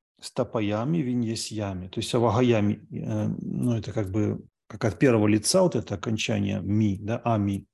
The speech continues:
Я Авагаями призываю, Стапаями устанавливаю, Виньясьями я размещаю.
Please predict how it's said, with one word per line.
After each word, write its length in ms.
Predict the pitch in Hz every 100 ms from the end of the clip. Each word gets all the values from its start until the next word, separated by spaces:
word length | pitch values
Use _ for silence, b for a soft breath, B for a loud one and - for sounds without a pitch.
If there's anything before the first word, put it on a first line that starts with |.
| _ _
Я 540 | 156 113 123 110 104 _ _ _
Авагаями 800 | 113 110 98 113 110 104 95 87
призываю, 920 | - 117 107 123 113 104 101 120 160 190 _ _ _ _ -
Стапаями 800 | - 123 107 131 127 123 110
устанавливаю, 1120 | 107 104 - 123 113 107 101 113 127 147 175 175 _ _
Виньясьями 1000 | 110 104 101 98 - 104 98 107 160 185
я 320 | 180 107 127
размещаю. 800 | 135 110 123 - - 143 101 92